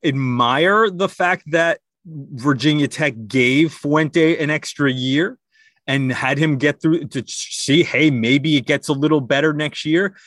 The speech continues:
because, you know, we're rushing through this very quickly and we're gonna be a little more fiscally responsible and try to save a little money on these buyouts. So I get that. But I also <laughs> find myself, the, the, the other part of my brain finds myself thinking, like,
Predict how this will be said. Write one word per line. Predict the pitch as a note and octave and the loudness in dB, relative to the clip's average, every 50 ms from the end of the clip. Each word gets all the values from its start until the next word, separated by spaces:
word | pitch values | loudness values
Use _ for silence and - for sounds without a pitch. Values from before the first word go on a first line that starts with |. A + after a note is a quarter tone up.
| _ _ - | _ _ -10
because, | - B2+ - C#3+ C3+ C3 B2 - | -8 -4 0 0 0 0 -2 -4
you | - D#3 C3+ | -6 -2 -2
know, | C3+ C3+ C3+ | 0 2 2
we're | C3+ A#2+ A#2 A2 | 2 2 2 0
rushing | G2+ G#2 G#2 B2 C#3 C3 - - D#3 D3+ C3 | 0 0 0 0 0 0 0 0 0 0 -2
through | - - C#3+ D3 D3 | -4 -2 0 0 0
this | C#3 D3+ C#3 - | 0 -2 -4 -4
very | - B2+ C3 C3+ C3+ | -4 -4 -2 -2 -2
quickly | A#2+ - - F#3+ E3+ - - E3+ E3+ E3 E3+ E3 - | -4 -2 -2 -2 -2 0 2 4 6 6 6 6 4
and | - C3 A#2+ | 0 -4 -4
we're | B2+ B2 | -4 -4
gonna | A2 B2 A#2+ | -4 -4 -4
be | A2+ A2 A#2 | -2 -2 -4
a | G#2+ | -4
little | G#2 G#2 A2+ B2+ D3 E3 E3+ | -4 -2 0 2 4 4 4
more | E3+ E3+ E3 E3 E3 D#3 | 4 4 2 2 2 0
fiscally | - - - F3+ E3 - - E3 D#3 E3 E3 D#3+ | 0 0 0 0 0 0 -2 2 4 6 6 6
responsible | D#3 C#3 - - D#3+ D#3 D#3+ E3 D#3 - D#3 C#3+ E3 F3 E3+ E3+ E3 E3 - - - - - - | 4 0 -2 0 0 0 2 0 -2 -4 -6 -4 -2 0 2 0 0 -2 -6 -14 -20 -20 -18 -14
and | A#2+ A#2 A#2 | -12 -12 -10
try | - - D3+ C#3 C#3+ | -6 -2 0 2 2
to | D3+ D#3 | 2 0
save | D3 - E3+ D#3+ D3+ D3 | 0 2 2 2 2 2
a | D#3 | 2
little | D3+ D#3 D#3 D3+ | 4 4 2 2
money | D3 D3 D3+ D3+ D3+ D3 | 2 0 0 0 0 -2
on | C#3+ D3 D3 D3 | -2 -2 -2 -2
these | C#3+ C#3+ C3 A2 | -4 -6 -6 -4
buyouts. | - C#3 C3 C3+ C#3+ D3+ D#3+ F3+ F3 - | -2 0 2 2 2 2 0 0 -2 -4
So | - C#3 B2 | -2 0 0
I | A#2+ A#2 | 0 0
get | A#2 A2+ G2+ - C3 C#3 - - | -4 -6 -8 -8 -8 -8 -6 -2
that. | D3+ D#3+ E3+ F#3 - - _ _ _ _ - - - - _ _ | 0 2 2 2 0 -2 _ _ _ _ -20 -20 -20 -20 _ _
But | - D3 | 0 2
I | D3 C#3 | 4 4
also | D3 E3+ F#3+ - - E3+ | 4 4 2 2 2 0
<laughs> | D3+ - F#3 | 2 2 0
find | E3 - E3+ | 2 2 2
myself, | D#3+ C#3 C#3+ - - D#3+ C#3 B2+ - | 0 0 -2 -2 -2 -2 -2 -2 -2
the, | - B2+ C3+ - - | -4 -6 -6 -6 -2
the, | B2+ C3 D3+ - D3+ | 0 0 0 0 0
the | B2+ C3+ D#3+ | 0 2 2
other | G#3 A3+ | 4 2
part | F#3 - F3 D#3 D3 | 2 2 2 2 2
of | C#3+ | 2
my | C#3 B2+ | 0 0
brain | A2 C#3 C3 C3+ C3 B2 | 0 0 0 0 -2 -2
finds | - C#3+ C3 A#2+ A#2+ | 0 0 0 0 -2
myself | B2 A#2+ - B2+ A#2+ G#2+ | -6 -6 -4 -4 -6 -4
thinking, | - C3+ A#2+ A#2 B2+ B2 | -4 -4 -4 -2 0 0
like, | B2 A#2+ A2+ | 0 0 -2